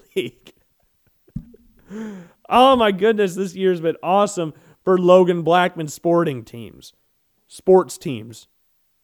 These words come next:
Oh man, I'm excited. This has been a fun year so far for Logan Blackman and sports. Oh man. Now I just need to get every pick right in the mock draft and I'll be happy. And I calculated it.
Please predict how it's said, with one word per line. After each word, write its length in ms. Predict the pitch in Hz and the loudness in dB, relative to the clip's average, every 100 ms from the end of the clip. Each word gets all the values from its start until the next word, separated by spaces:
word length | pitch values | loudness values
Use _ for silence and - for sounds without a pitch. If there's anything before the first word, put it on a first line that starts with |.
| _ - | _ -10
Oh 380 | 143 135 127 110 | -6 -4 -6 -10
man, 520 | 113 117 110 107 117 _ _ _ - | -14 -14 -12 -14 -20 _ _ _ -2
I'm 220 | 185 180 | -2 -2
excited. 400 | 127 135 120 131 | -6 -8 -6 -2
This 120 | 175 | -2
has 80 | 175 | 0
been 100 | 180 | -2
a 80 | 139 | -2
fun 220 | 147 135 | -4 -4
year 200 | 120 113 | -6 -8
so 240 | - 127 | -6 -6
far 260 | 123 107 113 | -6 -12 -12
for 140 | 120 | -10
Logan 320 | 120 117 113 | -8 -8 -8
Blackman 460 | 110 107 107 - 101 | -8 -8 -10 -14 -16
and 160 | 101 - | -16 -16
sports. 600 | - 135 113 - - _ _ _ _ _ _ _ _ _ _ | -6 -4 -6 -10 -20 _ _ _ _ _ _ _ _ _ _
Oh 400 | 131 - - 85 _ | -12 -12 -16 -20 _
man. 120 | - 110 _ _ _ _ _ _ _ _ _ | -20 -20 _ _ _ _ _ _ _ _ _
Now 200 | 196 277 | 2 4
I 60 | 269 | 4
just 200 | 233 214 | 2 -4
need 120 | 233 | -4
to 60 | 208 | -2
get 140 | 180 | -2
every 200 | 196 202 | -2 -4
pick 220 | 202 202 | -2 -2
right 180 | 190 185 | 0 -2
in 80 | 180 | -2
the 60 | |
mock 300 | 180 190 226 | -4 -2 -2
draft 280 | - 165 156 | -2 -2 -2
and 100 | 151 | -6
I'll 140 | 175 202 | -8 -6
be 340 | 220 220 - _ _ | -2 -2 -4 _ _
happy. 640 | - 440 427 - 139 113 _ _ _ _ - | -16 -10 -10 -10 -12 -12 _ _ _ _ -6
And 120 | 196 | -2
I 100 | 220 | 0
calculated 720 | 208 285 311 - 180 127 110 110 | 2 2 2 0 -4 -4 -6 -6
it. 240 | 127 | -8